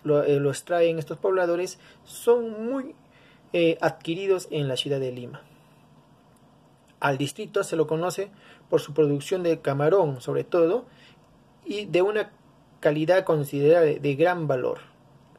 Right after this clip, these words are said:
Además, se puede afirmar que la pesca del camarón también existe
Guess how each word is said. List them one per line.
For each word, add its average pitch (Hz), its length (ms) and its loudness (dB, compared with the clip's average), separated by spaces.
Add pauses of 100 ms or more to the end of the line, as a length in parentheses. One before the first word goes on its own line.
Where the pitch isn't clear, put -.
(720)
Además, 160 680 0 (220)
se - 240 -6
puede 143 380 2
afirmar 156 540 -2 (680)
que 160 120 2
la 147 180 2
pesca 226 280 4
del 170 180 0
camarón 160 440 0
también 208 380 0
existe 220 720 -4